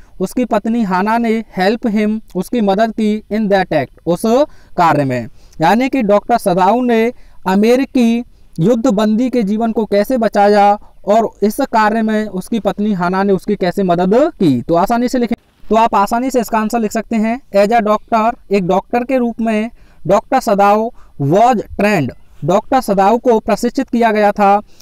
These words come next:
कि he should never let a person die, उसे किसी भी व्यक्ति को नहीं मर दे, मरने देना चाहिए।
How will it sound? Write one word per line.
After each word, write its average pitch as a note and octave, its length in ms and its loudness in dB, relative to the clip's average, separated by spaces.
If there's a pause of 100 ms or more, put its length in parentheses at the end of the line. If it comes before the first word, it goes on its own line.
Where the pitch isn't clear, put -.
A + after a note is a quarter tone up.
(100)
कि G#3 140 2
he A#3 360 2
should A3 320 0
never A3 360 2
let G#3 220 2
a A3 240 0
person G#3 340 0
die, C#3+ 280 2 (360)
उसे C4 260 0
किसी A#3+ 280 -2
भी B3 120 0
व्यक्ति G#3+ 340 -2
को A#3 160 -2
नहीं G#3 220 0
मर A3 180 0
दे, G3+ 240 -2
मरने G3+ 360 -2
देना G#3+ 240 -2
चाहिए। G#3+ 520 2